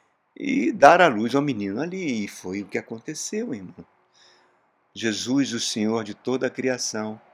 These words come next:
vai nascer entre os animais. Os judeus rabínicos dizem que ele nasceu num lugar onde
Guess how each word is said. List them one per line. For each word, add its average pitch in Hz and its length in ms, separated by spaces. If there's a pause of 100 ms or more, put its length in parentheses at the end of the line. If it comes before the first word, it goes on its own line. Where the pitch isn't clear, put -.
(560)
vai 95 140
nascer 98 380
entre 104 220
os 104 100
animais. 101 680 (960)
Os 90 120
judeus 110 640
rabínicos 98 580
dizem 107 300
que - 100
ele 104 80
nasceu 104 560
num 104 140
lugar 98 520 (720)
onde 104 520